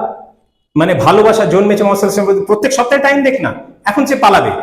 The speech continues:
"কেন পালাচ্ছ ভাই, কি হলো? যা-, যাও, যাও, যাও, যেও না, থাকো, থাকো, থাকো, থাকো, শোনো সিরাত, শোনো সিরাত নিয়ে আলোচনা করতে, সিরাত শোনো।" তো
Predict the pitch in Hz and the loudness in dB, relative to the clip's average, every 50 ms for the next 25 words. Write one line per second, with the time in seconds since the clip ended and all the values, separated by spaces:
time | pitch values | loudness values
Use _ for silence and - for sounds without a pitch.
0 | - - - _ _ _ - 240 262 262 247 240 240 240 233 233 220 214 196 220 | -12 -14 -18 _ _ _ -4 -2 0 0 2 0 0 0 0 0 0 0 0 0
1 | 240 240 233 240 208 196 - - 247 220 175 285 285 269 277 262 233 233 - 156 | 2 2 2 2 2 0 0 0 0 0 2 2 2 4 4 2 2 2 0 0
2 | 147 185 180 170 147 247 277 262 - - - - - - - - 233 240 - 233 | -2 -2 -2 0 0 2 2 2 2 0 -2 -4 -8 -10 -4 -2 -2 -2 0 0
3 | 233 220 214 202 208 190 175 160 - - - _ _ _ _ _ _ _ - 202 | -2 -2 -2 -2 -4 -4 -6 -10 -14 -16 -20 _ _ _ _ _ _ _ -4 -2
4 | 202 190 - - - - - - - - 220 214 196 - 220 - - - 208 214 | -2 -2 -4 -6 -8 -12 -12 -8 -4 0 0 0 0 0 -2 -4 -4 -2 0 2
5 | 214 208 208 214 170 151 - - - - - - - 208 208 220 226 226 226 220 | 2 2 0 0 -2 -2 -4 -6 -10 -12 -12 -6 -2 0 0 0 2 2 2 2
6 | 220 226 240 226 233 247 240 247 - - 196 185 - - 170 147 139 - - - | 2 2 0 0 0 0 -2 -2 -2 -2 -2 -2 -2 -2 -4 -4 -4 -6 -10 -16
7 | _ _ - - _ _ _ _ _ _ - | _ _ -20 -20 _ _ _ _ _ _ -2